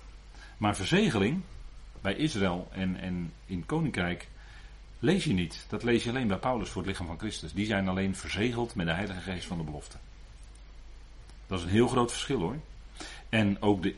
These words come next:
inwoning, de permanente inwoning van de Geest in ons, dat is ook iets dat bij Israël, het evangelie van het Koninkrijk,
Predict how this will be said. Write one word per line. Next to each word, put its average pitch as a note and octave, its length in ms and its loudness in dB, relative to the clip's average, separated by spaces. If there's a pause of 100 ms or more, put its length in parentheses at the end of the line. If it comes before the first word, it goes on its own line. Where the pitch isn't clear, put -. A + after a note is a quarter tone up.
inwoning, G2 920 8
de - 180 -8
permanente A2+ 680 2
inwoning G#2+ 640 6
van F#2+ 140 4
de E2 60 -2
Geest B2+ 360 0
in G3 140 2
ons, A#2+ 480 0 (840)
dat G#2 140 2
is F#2+ 100 2
ook C3+ 160 6
iets G2 200 2
dat - 460 4
bij F#2+ 300 0 (140)
Israël, B2 400 6
het F2 100 0
evangelie G2 440 2
van F#2+ 80 0
het G2 100 -4
Koninkrijk, G2 640 2